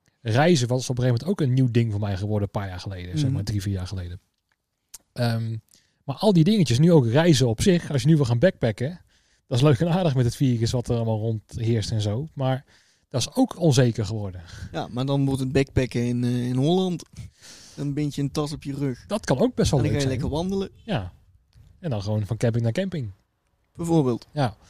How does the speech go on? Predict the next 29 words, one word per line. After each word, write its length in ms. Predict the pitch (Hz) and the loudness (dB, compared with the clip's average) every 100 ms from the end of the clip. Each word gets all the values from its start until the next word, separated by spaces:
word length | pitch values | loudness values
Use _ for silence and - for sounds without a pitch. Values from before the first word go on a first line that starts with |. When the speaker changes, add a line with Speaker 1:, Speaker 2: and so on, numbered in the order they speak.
| _ _ _ _ | _ _ _ _
Speaker 1:
Ja, 140 | 127 | -8
zo 80 | 104 | -4
had 100 | 117 | -2
ik 60 | 127 | 0
ook 60 | |
niet 100 | 135 | 2
over 160 | 123 104 | 2 0
gedacht, 320 | 107 123 147 | 0 0 -2
want 120 | 135 120 | -4 -6
ik 60 | |
denk 140 | 117 110 | -4 -2
dat 100 | 110 | -2
het 100 | 107 | -2
mooier 280 | 135 127 | -2 0
is 80 | 107 | -2
over 200 | 127 117 | -4 -2
de 60 | 117 | 0
Himalaya's 500 | 113 110 131 139 120 | 2 2 2 2 0
te 100 | 127 | 2
wo-, 160 | 117 120 | 4 4
Speaker 2:
Ja, 20 | |
Speaker 1:
te 60 | 117 | 2
lopen 200 | 113 123 | 2 4
Speaker 2:
tuurlijk. 220 | 147 123 | 4 2
Speaker 1:
dan, 260 | 120 113 113 | 0 0 2
eh, 180 | 113 113 | 2 2
de 100 | 113 | 2
zeven 340 | 117 117 110 | 2 2 2
heu-, 160 | 123 | 2